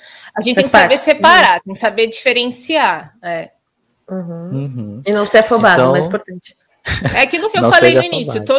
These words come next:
Speaker 1: todo mundo, é, que produz conteúdo, obviamente quer ser reconhecido, tanto em números quanto,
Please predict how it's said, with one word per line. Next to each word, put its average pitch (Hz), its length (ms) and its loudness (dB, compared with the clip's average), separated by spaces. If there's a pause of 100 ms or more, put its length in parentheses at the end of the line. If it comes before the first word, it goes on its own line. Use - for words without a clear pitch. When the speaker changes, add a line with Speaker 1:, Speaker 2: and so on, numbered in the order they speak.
Speaker 1:
todo 285 120 -2
mundo, 233 680 -6
é, 190 260 -4
que 185 140 -16
produz 202 540 -8
conteúdo, 214 520 -8
obviamente 254 540 -4
quer 240 100 -4
ser 240 140 -8
reconhecido, 196 720 -10
tanto 240 300 -8
em 220 100 -10
números 240 480 -8
quanto, 262 380 -6